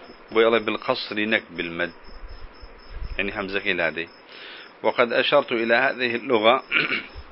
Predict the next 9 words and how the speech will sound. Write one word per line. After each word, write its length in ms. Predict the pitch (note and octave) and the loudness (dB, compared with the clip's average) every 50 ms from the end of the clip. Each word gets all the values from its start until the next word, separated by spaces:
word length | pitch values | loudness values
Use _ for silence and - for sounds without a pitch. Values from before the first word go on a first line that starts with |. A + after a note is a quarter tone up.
| - - - | -20 -20 -20
<clears throat> 920 | - - - - - - - - - - - - - - - - - - A#2+ | -16 -14 -14 -14 -14 -18 -20 -20 -20 -20 -18 -18 -20 -20 -20 -20 -20 -8 -4
بما 280 | B2 B2+ A#2+ A#2 A2+ G#2+ | -2 0 2 2 2 2
ذكرته 1120 | A2 A#2 A2+ - C3+ B2+ A#2 G#2+ - - A2 G#2 G2 G2+ G#2+ A#2 B2+ C3 C3 C3+ C3 B2+ | 0 -2 0 2 2 2 2 0 -6 -8 -8 -8 -6 -4 -2 -2 0 -2 -2 -2 -4 -4
بعد 360 | A2 A2 B2 G#2+ F#2+ G#2 G#2 | 2 2 2 4 2 0 -2
من 280 | G#2 G2+ G2+ G#2 G2+ A2 | -4 -2 -2 -2 -2 -2
أن 320 | - - B2 A#2+ A#2 A2+ | -2 -4 -4 -2 -2 -2
اللام 440 | A2 G#2+ G#2+ A2 A#2+ A#2+ A#2+ A2+ A2 | -2 -2 0 2 2 2 2 2 0
لا 240 | G#2+ G#2+ A#2 A#2 A2+ | 0 0 0 0 0
تلحقه 920 | - - A#2 A2 G#2 - - A#2 - - - A#2+ A2+ A2+ A#2+ B2+ C3+ C#3 | -2 -4 -8 -8 -8 -6 -6 -6 -6 -6 -8 -8 -6 -4 -4 -4 -6 -6